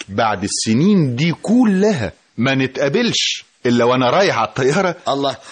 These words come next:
Speaker 2: هو انت مسافر بعد الحفله كمان الليله دي؟
Speaker 1: مش لسه بقول لك ان انا ابقى الجماعه الالمان دول؟
Speaker 2: برضه هتخليني ارجع واقول لك.
Speaker 1: <laughs>
Speaker 2: بهجت، انا مش فاهم حاجه ابدا. المهم،
Speaker 1: هم.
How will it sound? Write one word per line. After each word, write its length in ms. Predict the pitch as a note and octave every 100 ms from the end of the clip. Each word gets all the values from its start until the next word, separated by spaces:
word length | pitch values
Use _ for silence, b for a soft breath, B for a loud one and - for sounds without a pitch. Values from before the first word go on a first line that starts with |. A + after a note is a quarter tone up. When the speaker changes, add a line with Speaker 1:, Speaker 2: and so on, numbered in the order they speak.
| B
Speaker 2:
هو 220 | C3 D#3+
انت 200 | G3 C#3+
مسافر 440 | C3+ - G#3 F3
بعد 220 | C#3 C3 C3
الحفله 480 | A2 F3 A3 E3
كمان 340 | D3 C#3 E3 A3
الليله 300 | F#3 E3+ A3
دي؟ 180 | A#3 B3+ - -
Speaker 1:
مش 200 | F2+ -
لسه 240 | C#3 -
بقول 300 | A2 A#2+ D#3
لك 200 | C#3+ -
ان 200 | G2 F#2
انا 200 | A#2+ C3
ابقى 160 | A2 -
الجماعه 400 | G2 G2+ A#2+ B2+
الالمان 500 | A2 A2 A#2 C3+ B2+
دول؟ 240 | A#2 C#3+
Speaker 2:
برضه 640 | A#2+ G2+ D3 E3+ G3+ D3+ F#3
هتخليني 640 | - D#3 - G3 F#3+ G3
ارجع 240 | G3+ F#3 F3+
واقول 280 | F3 F#3
لك. 380 | F3 E3 - D#3 - - -
Speaker 1:
<laughs> 240 | - D3+ - A2+ A2+
Speaker 2:
بهجت، 420 | F3+ A#3 D#3+ D#3
انا 280 | A#2+ A#2+ A2+
مش 260 | A#2 A#2 -
فاهم 220 | A3+ A3+
حاجه 340 | - A3+ F3 F3
ابدا. 260 | G3+ A#2+ F#2+ - B B B _ -
المهم، 460 | C#3+ D#3 D3+ B2 F#2+ -
Speaker 1:
هم. 140 | A#2+